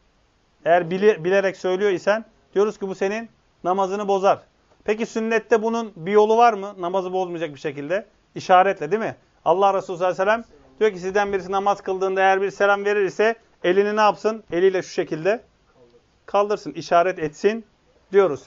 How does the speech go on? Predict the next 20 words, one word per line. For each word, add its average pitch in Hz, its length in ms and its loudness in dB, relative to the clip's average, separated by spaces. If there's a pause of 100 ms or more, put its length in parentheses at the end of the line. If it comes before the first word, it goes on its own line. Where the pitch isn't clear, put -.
Eğer 196 240 4
bu 214 100 -4
işaret 214 400 0
ediyor 214 260 2
isen 233 380 2 (280)
selamını 220 500 2
almış 233 280 0
olursun. 160 360 -2 (360)
Ama 214 220 2
"Ve 220 40 2
aleyküm 208 500 2
selam 208 440 2
ve 202 100 2
rahmetullahi 196 680 0
ve 190 100 -2
berekatuhu" 202 560 0
dersen 233 440 4 (460)
diyoruz 214 240 -2
ki 180 100 -6
namazın 208 500 0